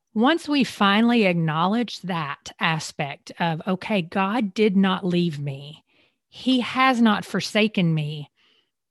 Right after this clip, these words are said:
The pain that you experience knowing that he's actually walking with you, it, it, it's like you said, a padding, but it's almost like you really do feel him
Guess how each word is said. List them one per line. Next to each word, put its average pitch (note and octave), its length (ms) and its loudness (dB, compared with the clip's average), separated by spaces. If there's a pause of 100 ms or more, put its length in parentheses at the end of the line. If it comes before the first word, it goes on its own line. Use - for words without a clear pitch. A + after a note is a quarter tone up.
The A#3 120 2
pain E4 500 -2
that A3+ 120 0
you G3 160 0
experience G#3 1000 -2
knowing A3 600 4
that G#3 80 -4
he's F#3+ 180 -4
actually F#3+ 440 0
walking F#3+ 580 0
with C#4 180 -4
you, D#4 440 -4 (720)
it, B3+ 160 -6
it, C#4 120 -4 (140)
it's C4+ 240 -4
like A#3+ 240 0
you A3+ 140 -4
said, C4+ 340 -2
a G3+ 60 -4
padding, C4+ 580 2
but A3 220 0
it's A#3 240 0
almost C4 560 0
like G#3 500 -2 (320)
you A3+ 220 4
really C#4+ 400 2
do A#3+ 200 0
feel A#3 440 -2
him F#3 320 0